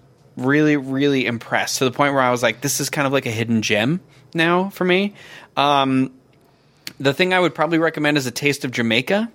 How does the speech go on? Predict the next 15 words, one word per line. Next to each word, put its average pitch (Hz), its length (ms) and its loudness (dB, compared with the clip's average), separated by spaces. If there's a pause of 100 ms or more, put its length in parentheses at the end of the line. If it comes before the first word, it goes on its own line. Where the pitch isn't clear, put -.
(500)
which 131 160 -2
is 127 100 0
fourteen 156 300 0
ninety-five, 139 560 2
and 127 100 -2
that's 131 180 -2
the 131 140 0
tour 139 240 0
of 135 60 2
the 127 100 0
island 123 260 0
flavors 123 320 0
featuring 117 360 -2
the 110 80 0
veggie 127 540 -2